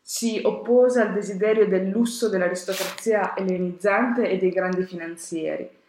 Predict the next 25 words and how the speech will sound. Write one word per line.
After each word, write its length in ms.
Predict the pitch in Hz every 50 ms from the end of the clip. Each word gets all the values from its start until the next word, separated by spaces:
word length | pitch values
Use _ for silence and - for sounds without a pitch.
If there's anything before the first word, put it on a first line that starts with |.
| _ _ _ _ _
Divenne 840 | - 185 233 220 220 226 233 240 254 254 240 240 233 220 214 202 -
il 240 | - 214 208 202 190 -
paladino 720 | - 226 214 214 208 196 190 220 226 240 240 240 233 226
dell'integrità 680 | 196 190 185 185 190 185 208 196 180 185 185 190 196 196
dei 180 | 190 185 180
costumi, 840 | - - - - - - 185 190 226 240 233 220 202 185 165 - - - - _ _ _
di 300 | _ - 196 185 214 202
tutti 340 | 214 285 302 302 - 254 247
i 60 | 220
valori 680 | 190 196 190 202 220 233 240 240 247 240 240 233 196
della 840 | 185 190 196 196 202 196 202 190 185 180 180 180 - - - - - _
romanità, 920 | - 214 208 214 214 214 208 202 202 196 - - 214 208 220 240 240 233 -
ma 140 | 208 202 202
di 100 | 190 214
una 240 | 220 220 208 202 196
romanità 440 | 202 208 208 202 202 202 202 247 247
che 100 | - 220
nasce 280 | 214 233 233 - 220
contadina, 760 | - 190 190 190 185 190 180 185 208 190 175 165 165 165 165 - - - _ _ _ _ -
e 60 | 208 214
quindi 220 | 233 226 220 214
la 120 | 196 196
parsimonia, 1000 | 190 190 190 190 190 - 202 196 185 180 190 202 190 170 170 170 170 165 165 170 - - _ _
la 320 | - 202 202 196 190 - 196
morigeratezza, 1200 | 220 220 214 202 202 185 202 190 185 185 - 202 190 202 196 190 - - - - 180 160 165 -